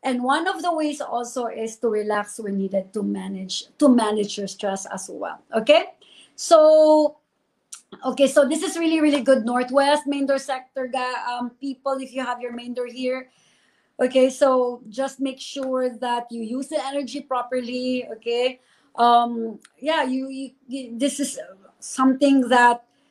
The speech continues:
something that, you know, uh, we all want, you know, recognition, um,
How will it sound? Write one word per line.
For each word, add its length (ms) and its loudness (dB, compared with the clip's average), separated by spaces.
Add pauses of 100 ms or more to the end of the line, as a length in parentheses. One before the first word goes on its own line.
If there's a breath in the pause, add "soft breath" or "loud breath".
(140)
something 580 -2
that, 400 0
you 100 -2
know, 220 -6
uh, 260 -6
we 200 -10
all 180 2
want, 460 2 (180)
you 160 -6
know, 180 -4
recognition, 1120 -4 (400 soft breath)
um, 580 -2